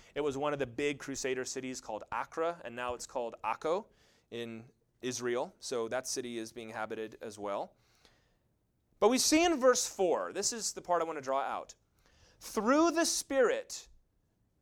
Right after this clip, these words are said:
they were telling Paul not to go on to Jerusalem. This is very similar to what we read in the last chapter. In Acts chapter twenty,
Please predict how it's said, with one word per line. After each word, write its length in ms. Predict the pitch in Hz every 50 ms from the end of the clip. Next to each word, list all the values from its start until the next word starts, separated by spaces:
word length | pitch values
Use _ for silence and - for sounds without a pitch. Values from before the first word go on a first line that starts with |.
| _ _ -
they 160 | 151 190 220
were 160 | 226 220 220 208
telling 520 | - - - 240 254 269 277 285 285 269
Paul 380 | - - 190 175 170 170 180 180
not 500 | 165 160 160 180 196 220 233 214 - -
to 120 | - 247 233
go 300 | 175 190 214 214 196 170
on 360 | 165 160 156 156 151 151 143 - _ - _ _
to 140 | - 170 151
Jerusalem. 720 | 135 151 156 151 151 147 139 - - 113 110 95 80 71 65 _ _ _ _ _ _ - _ _
This 120 | 156 -
is 120 | 202 185 160
very 300 | 147 196 226 247 269 277
similar 380 | 262 - 254 226 220 220 214
to 60 | 196 185
what 160 | 190 190 -
we 100 | 190 180
read 260 | 151 156 160 156 151
in 80 | 160 156
the 80 | 151
last 400 | 151 156 165 170 185 185 - -
chapter. 460 | - 143 113 95 - - - - - - _ - - - -
In 100 | 151 151
Acts 320 | - 156 175 190 190 - -
chapter 260 | - 175 170 - 180
twenty, 520 | 170 - - 175 160 151 156 160 165 156